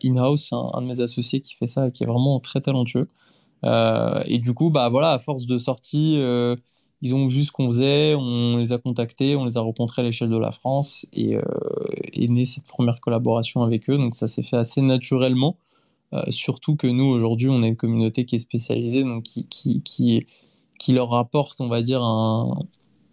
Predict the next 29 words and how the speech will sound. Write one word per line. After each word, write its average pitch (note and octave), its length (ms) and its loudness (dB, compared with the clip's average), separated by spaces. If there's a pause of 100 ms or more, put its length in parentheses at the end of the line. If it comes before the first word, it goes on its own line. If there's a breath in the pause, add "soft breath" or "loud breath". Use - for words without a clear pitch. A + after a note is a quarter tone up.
(640)
un B2 100 -4
truc D3 240 -2
en C#3 80 4
plus, E3+ 440 0
euh, A#2 200 2
et A#2 80 2
un A#2 120 4
vrai B2 180 2
savoir, B2+ 640 0
euh, G#2+ 160 0 (520)
euh, G#2 560 0
auprès G#2+ 300 -4
de A#2 60 0
nos A2+ 160 0
membres A2+ 200 0
premium, A#2 440 0
et G#2+ 80 -2
cetera, A2 360 0
et G#2+ 60 -2
cetera. A2+ 460 0 (540 soft breath)
Et, A2 240 2
euh, G#2+ 600 2
les G#2 160 0
marques B2 380 0
aujourd'hui A2+ 440 0
font A#2+ 240 -4
des A2 120 0
collabs, A2+ 440 0
euh, G#2+ 300 0